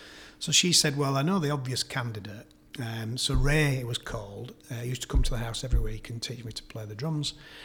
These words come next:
Um, and he told me from the outset that there was one particular track. Once you can play this track without,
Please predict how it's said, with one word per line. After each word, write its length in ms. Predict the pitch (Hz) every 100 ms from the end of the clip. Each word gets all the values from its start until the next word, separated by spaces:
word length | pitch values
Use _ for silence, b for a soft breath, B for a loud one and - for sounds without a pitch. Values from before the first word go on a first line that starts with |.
| B B 123
Um, 320 | 120 123 - - -
and 100 | 147
he 60 |
told 300 | 139 220 214
me 80 | 160
from 160 | - 143
the 120 | 143
outset 640 | 147 139 - 120 113 -
that 180 | 123 135
there 60 | 135
was 120 | 131
one 140 | 147
particular 400 | 160 - 160 147
track. 580 | 135 - 170 117 - - - B B
Once 340 | 123 147 175 -
you 120 | 180
can 400 | 175 - 156 139 135 -
play 240 | - 151
this 180 | 117 113
track 400 | - 139 110 -
without, 380 | 117 143 143